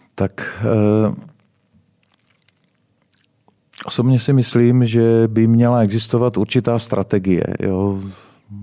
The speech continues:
Možná se o ní málo mluví, možná jsme hodně závislí prostě na Evropě, jo.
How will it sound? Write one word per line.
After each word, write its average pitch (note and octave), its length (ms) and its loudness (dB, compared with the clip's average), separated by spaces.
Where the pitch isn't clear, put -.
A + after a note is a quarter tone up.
Možná A#2+ 340 0
se B2 180 0
o B2+ 80 4
ní B2+ 100 6
málo B2 320 2
mluví, A2+ 380 2
možná A2 720 2
jsme A2+ 220 2
hodně A#2+ 280 2
závislí A2+ 480 0
prostě A#2 320 -2
na A#2+ 100 2
Evropě, A#2 560 2
jo. G#2+ 440 0